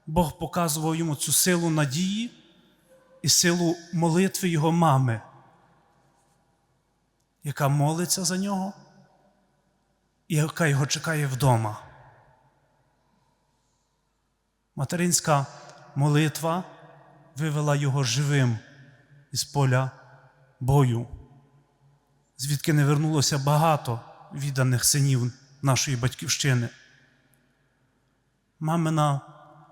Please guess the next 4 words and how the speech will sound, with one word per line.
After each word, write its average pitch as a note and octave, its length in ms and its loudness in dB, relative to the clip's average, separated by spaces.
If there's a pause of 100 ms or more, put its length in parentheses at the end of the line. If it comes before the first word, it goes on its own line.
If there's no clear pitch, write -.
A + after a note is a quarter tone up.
молитва D#3 680 0 (1300)
врятувала B2+ 720 0 (340)
цього C3 200 -8
сина. A#2+ 480 -2